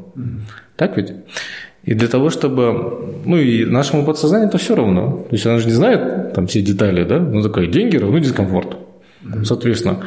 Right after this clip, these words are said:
Speaker 2: как только вы начинаете делать что-то ради денег, что происходит?
Speaker 1: Ощущение дискомфорта, да?
Speaker 2: Да, и подсознание говорит, дурак, что ли?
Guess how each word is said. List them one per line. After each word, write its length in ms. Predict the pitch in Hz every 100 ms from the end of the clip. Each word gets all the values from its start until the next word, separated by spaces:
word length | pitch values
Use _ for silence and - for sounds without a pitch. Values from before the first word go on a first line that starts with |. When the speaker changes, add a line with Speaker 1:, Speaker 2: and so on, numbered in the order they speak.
| -
Speaker 2:
как 100 | 110
только 240 | 151 147 117
вы 60 |
начинаете 420 | 104 110 110 95
делать 280 | 92 104 98
что-то 220 | - -
ради 200 | 90 87
денег, 260 | 92 196 208
что 120 | 196
происходит? 400 | 202 185 175 151 - - - - _ _ _ -
Speaker 1:
Ощущение 380 | 107 - 117
дискомфорта, 500 | 113 - 95 101 -
да? 160 | 113 - -
Speaker 2:
Да, 240 | 92 87
и 180 | 90 92
подсознание 500 | 92 92 - 92 87
говорит, 400 | 85 82 - -
дурак, 300 | 98 113 226
что 180 | - 131
ли? 260 | 107 160